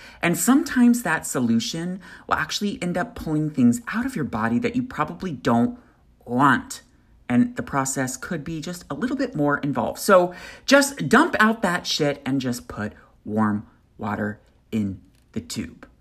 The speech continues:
Other people, I've actually heard that this, <laughs> I heard this story from one of my friends, basically how he went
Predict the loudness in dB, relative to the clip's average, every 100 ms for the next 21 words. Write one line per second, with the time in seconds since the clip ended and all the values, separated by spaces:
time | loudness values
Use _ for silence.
0 | _ _ _ _ _ 2 4 4 2 0
1 | 2 -2 -2 -4 -2 0 2 4 4 4
2 | 2 0 -2 -4 -6 -12 -12 -12 -12 -18
3 | -18 -20 -18 -18 -12 -2 0 0 0 -2
4 | -2 -4 0 4 4 4 0 2 2 4
5 | 2 2 0 2 0 -2 -2 -2 -2 0
6 | 2 4 2 -4 -20 _ _ _ -4 2
7 | 2 4 4 4 0